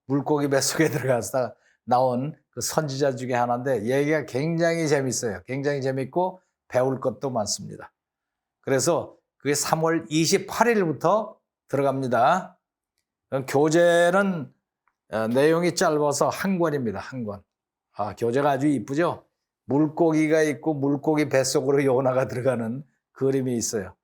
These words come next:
그래서 이 교재 미리미리 주문해서 준비하시고 기왕이면은 말이에요. 이게 몇 푼 되지도 않으니까 여러 권, 서너 권 사서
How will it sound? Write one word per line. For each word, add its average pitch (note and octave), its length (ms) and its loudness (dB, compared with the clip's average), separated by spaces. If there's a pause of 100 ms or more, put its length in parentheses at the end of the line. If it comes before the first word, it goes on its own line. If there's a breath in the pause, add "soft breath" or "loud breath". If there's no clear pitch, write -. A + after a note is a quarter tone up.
(400)
그래서 B2 320 -2
이 C3+ 240 -2
교재 D3+ 680 0 (180)
미리미리 D3 720 0
주문해서 D3+ 760 0
준비하시고 C#3+ 1080 -2 (1400)
기왕이면은 F3+ 840 4
말이에요. E3 680 2 (560)
이게 D3 220 0
몇 D#3 260 2
푼 F3 140 0
되지도 D#3+ 360 2
않으니까 D3+ 800 0 (760)
여러 D#3 360 4
권, C3+ 360 0 (460)
서너 F3 380 2
권 E3 200 2
사서 E3 720 0